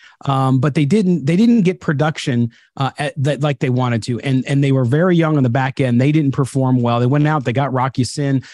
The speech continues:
Uh, they had injuries there. So listen, I think, yes, I think the whole coaching staff's gonna be on notice.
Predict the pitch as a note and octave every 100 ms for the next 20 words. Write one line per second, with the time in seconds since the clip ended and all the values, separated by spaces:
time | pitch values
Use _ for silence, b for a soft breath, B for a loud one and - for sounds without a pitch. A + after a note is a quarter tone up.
0 | B B B2 G#2+ B2+ A#2+ C3+ C#3 D#3+ E3
1 | F3 F3 D#3 E3+ E3+ D#3+ - D#3 C#3 E3+
2 | - A2+ C#3 E3 F3 F#3 D#3+ - B B
3 | D3 D#3 G#2+ - D#3+ A#3 G#3 E3 F3+ D3+
4 | E3 D#3+ G3 F3+ F3+ E3+ - D3+ C#3 C#3
5 | C3+ C3 A#2+ B2+ F3 -